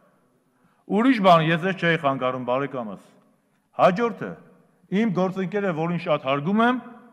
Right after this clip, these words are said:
խոսեց անտարբերության մասին։ Այո, հիմնական աղետը անտարբերությունն է ու քաղաքական ուժերի անտարբերությունն է։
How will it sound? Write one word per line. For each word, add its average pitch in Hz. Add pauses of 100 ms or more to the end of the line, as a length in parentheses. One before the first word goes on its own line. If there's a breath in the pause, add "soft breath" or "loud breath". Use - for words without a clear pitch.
խոսեց 185 (160)
անտարբերության 143
մասին։ 98 (340)
Այո, 147 (580)
հիմնական 143 (200)
աղետը 175 (560)
անտարբերությունն 156
է 127 (920)
ու 123 (100)
քաղաքական 226
ուժերի 147
անտարբերությունն 95
է։ -